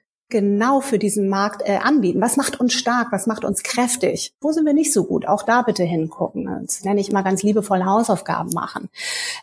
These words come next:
Ähm, um dann zu schauen, in, in, in welchen Verfahren, in welchen Prozessen bekommen wir das denn auf die Straße, damit wir neue Produkte, damit wir,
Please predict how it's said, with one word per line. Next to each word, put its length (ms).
Ähm, 140
um 140
dann 180
zu 100
schauen, 340
in, 220
in, 220
in 140
welchen 220
Verfahren, 500
in 100
welchen 220
Prozessen 520
bekommen 340
wir 100
das 220
denn 180
auf 160
die 100
Straße, 500
damit 560
wir 140
neue 280
Produkte, 520
damit 400
wir, 240